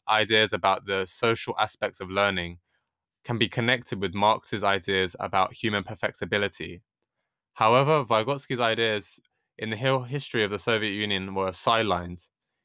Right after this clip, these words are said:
It's worth noting that Stalin was reputed to favor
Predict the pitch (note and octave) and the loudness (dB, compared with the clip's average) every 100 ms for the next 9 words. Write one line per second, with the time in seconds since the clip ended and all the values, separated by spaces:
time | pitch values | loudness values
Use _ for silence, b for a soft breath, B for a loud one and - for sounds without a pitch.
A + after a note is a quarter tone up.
0 | _ - F#2+ B2+ B2 B2 A#2 - G#2 F#2 | _ -12 0 2 4 4 2 2 -2 -4
1 | - - A2+ A2+ G#2 G2 F#2+ _ - G2 | -4 2 2 4 0 -4 -10 _ -12 -8
2 | G#2 - B2 A#2 A2+ F#2+ - G2+ F#2 F#2 | -8 -2 0 0 -2 -4 -4 -4 -2 -4
3 | F#2 _ _ _ _ - A#2 A2 G2+ G#2 | -8 _ _ _ _ -4 2 2 4 4
4 | G2 | 2